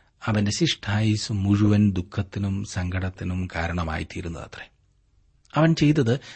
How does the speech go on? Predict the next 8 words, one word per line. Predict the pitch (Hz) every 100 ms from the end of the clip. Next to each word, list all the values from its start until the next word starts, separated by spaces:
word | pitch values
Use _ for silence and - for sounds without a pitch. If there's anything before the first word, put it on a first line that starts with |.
| -
തെറ്റായിരുന്നു. | - 175 - - - - - _ _ _ _ - -
ഇക്കാര്യം | 175 180 180
ഇവിടെ | 170 156 160
രേഖപ്പെടുത്തിയിരിക്കുന്നതിനാൽ | 135 131 131 147 143 139 135 131 117 113 131
ദൈവം | 107 107 123 113 - -
അത് | 107 117
അംഗീകരിച്ചിരുന്നു | 110 101 110 123 131 127 143 143 151 156
എന്നർത്ഥമാക്കരുത്. | 143 143 131 127 147 135 139 147 -